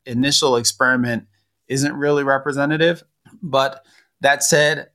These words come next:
I'd have to say yes, Chat G P T or something like it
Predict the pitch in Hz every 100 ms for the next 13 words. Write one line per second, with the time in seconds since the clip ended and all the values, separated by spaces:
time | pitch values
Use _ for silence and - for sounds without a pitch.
0 | - 131 135 135 131 - 127 135 196 185
1 | - - 202 185 160 165 156 160 123 120
2 | - 160 151 135 131 139 147 127